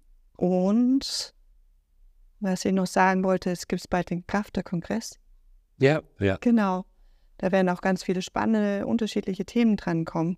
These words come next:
Speaker 2: Ja.
Speaker 1: Genau. Wann, wann findet der nochmal statt?
Speaker 2: Äh, die
Speaker 1: Im
Speaker 2: findet
Speaker 1: Juni.
Speaker 2: acht und neun Juni statt
Speaker 1: Ja,
Speaker 2: in
Speaker 1: hier in
Speaker 2: Hamburg.
Speaker 1: Hamburg, genau.
Speaker 2: Man kann es auch online folgen.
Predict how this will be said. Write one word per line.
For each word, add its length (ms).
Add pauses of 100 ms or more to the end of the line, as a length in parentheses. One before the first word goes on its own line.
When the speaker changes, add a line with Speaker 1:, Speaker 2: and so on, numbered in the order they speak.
(260)
Speaker 2:
Ja. 380 (200)
Speaker 1:
Genau. 520
Wann, 360
wann 260
findet 280
der 80
nochmal 220
statt? 340
Speaker 2:
Äh, 360
die 80
Speaker 1:
Im 60
Speaker 2:
findet 220
Speaker 1:
Juni. 120
Speaker 2:
acht 120
und 160
neun 280
Juni 280
statt 500
Speaker 1:
Ja, 140
Speaker 2:
in 60
Speaker 1:
hier 40
in 60
Speaker 2:
Hamburg. 360
Speaker 1:
Hamburg, 280 (180)
genau. 180 (100)
Speaker 2:
Man 140
kann 160
es 120
auch 200
online 400 (380)
folgen. 560